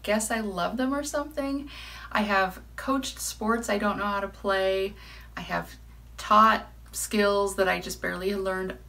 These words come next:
out, um, off of YouTube. I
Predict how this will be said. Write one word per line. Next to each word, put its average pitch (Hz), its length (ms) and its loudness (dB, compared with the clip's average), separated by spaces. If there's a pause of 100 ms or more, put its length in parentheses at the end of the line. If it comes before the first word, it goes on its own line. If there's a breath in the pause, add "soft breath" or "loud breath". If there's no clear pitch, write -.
(120)
out, 170 240 0
um, 170 300 -4
off 170 160 -4
of 165 120 -10
YouTube. 214 880 0 (560 loud breath)
I 196 560 2